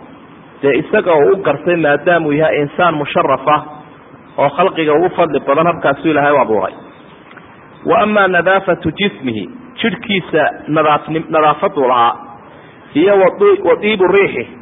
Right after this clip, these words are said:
urtiisii udgoonayd, iyo wa calaqi, iyo udgoonkiisii, caraquna waa dhididka, iyo wa calaqihi, dhididkiisii udgoonaa, iyo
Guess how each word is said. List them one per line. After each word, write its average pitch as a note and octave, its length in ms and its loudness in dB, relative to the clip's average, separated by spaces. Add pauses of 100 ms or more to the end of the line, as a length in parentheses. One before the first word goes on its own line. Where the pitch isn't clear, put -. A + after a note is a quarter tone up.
(580)
urtiisii G3+ 520 0
udgoonayd, D3 600 0 (500)
iyo F#3+ 240 2
wa F#3 60 4
calaqi, D3+ 480 0 (880)
iyo G#3 180 0 (100)
udgoonkiisii, F3+ 1000 -2 (200)
caraquna F3+ 400 0
waa F3 160 2
dhididka, D#3+ 360 -4 (340)
iyo E3+ 220 0
wa E3 80 2
calaqihi, E3+ 500 -2
dhididkiisii F#3 600 -6
udgoonaa, C#3 580 0 (960)
iyo G#3 220 0